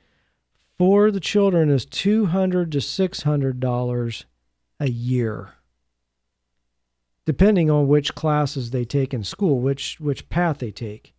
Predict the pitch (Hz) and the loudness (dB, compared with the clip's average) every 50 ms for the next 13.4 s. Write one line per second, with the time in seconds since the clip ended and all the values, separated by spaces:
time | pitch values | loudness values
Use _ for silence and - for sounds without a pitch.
0 | _ _ _ - - 180 180 156 - - 165 156 139 123 110 190 240 254 247 226 | _ _ _ -2 2 4 4 4 2 2 2 2 2 2 2 2 2 2 0 0
1 | 202 214 196 196 196 196 202 208 208 185 - - - _ _ _ _ _ _ _ | 2 2 2 4 4 2 2 0 -2 -4 -8 -14 -18 _ _ _ _ _ _ _
2 | _ _ _ - - - 123 110 - - _ _ 214 214 208 208 208 190 180 196 | _ _ _ -8 -6 -4 -4 -6 -6 -10 _ _ 0 0 0 0 -2 -2 0 0
3 | 190 190 196 202 208 208 190 - _ _ _ _ _ _ _ _ _ _ _ _ | 2 2 2 2 0 -2 -4 -8 _ _ _ _ _ _ _ _ _ _ _ _
4 | 147 143 170 170 156 147 139 139 156 143 143 - - 160 135 - - _ _ _ | 0 2 4 4 4 4 4 2 0 -2 -2 -2 0 0 0 -2 -6 _ _ _
5 | _ _ _ - - 196 208 214 202 - 208 175 180 165 160 165 165 165 156 - | _ _ _ -4 0 2 2 2 0 -2 -2 0 2 2 4 4 2 2 0 -4
6 | - _ _ _ _ _ _ _ _ _ _ _ _ - 151 170 185 185 170 143 | -8 _ _ _ _ _ _ _ _ _ _ _ _ 0 2 4 4 4 4 4
7 | 170 175 180 170 147 - - 165 156 151 147 - 160 156 143 - - - 170 170 | 4 4 2 2 0 -2 -2 -2 -2 -2 -2 -2 -2 -2 -2 -2 -2 0 2 2
8 | 165 156 156 151 151 147 135 131 143 151 160 156 147 - 156 143 135 139 - 147 | 2 2 2 2 2 0 0 0 0 0 0 0 0 0 0 0 0 0 -2 -4
9 | 135 131 127 143 147 143 143 _ _ _ _ 151 135 135 147 170 175 170 156 - | -4 0 0 0 0 -2 -4 _ _ _ _ 2 4 4 4 4 4 2 0 -2
10 | 143 - - 147 139 131 135 143 143 135 123 - - 147 143 139 135 123 127 - | -4 -2 -2 0 0 0 0 -2 -2 -4 -6 -4 -4 -2 0 0 -2 -2 -6 -6
11 | - 170 175 165 156 139 - - 175 165 151 135 - - 170 143 123 160 151 143 | -2 0 0 0 0 0 0 0 2 2 2 0 0 -2 -4 -2 0 0 0 0
12 | 139 131 139 147 147 143 135 131 120 131 - 131 127 120 117 131 160 233 269 196 | 0 0 0 0 2 2 0 0 -2 -4 -8 -10 -12 -10 -4 0 2 4 6 6
13 | 143 117 113 127 160 160 - | 4 2 2 0 -2 -4 -6